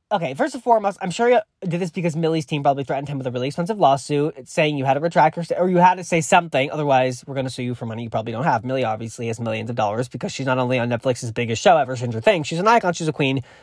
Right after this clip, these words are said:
she has a powerhouse team. This guy, I'm sure he doesn't have a powerhouse team. I don't even know who his team is. I don't even know if he has a team. And I wouldn't actually,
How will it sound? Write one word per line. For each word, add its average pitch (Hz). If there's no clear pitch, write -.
she -
has 170
a -
powerhouse 127
team. 110
This 120
guy, 147
I'm 131
sure 123
he 120
doesn't 113
have 110
a 101
powerhouse 104
team. 76
I -
don't 151
even 139
know 120
who 123
his 117
team 113
is. 117
I 139
don't 147
even 131
know 117
if 113
he 117
has 147
a 110
team. 113
And 170
I 175
wouldn't 180
actually, 131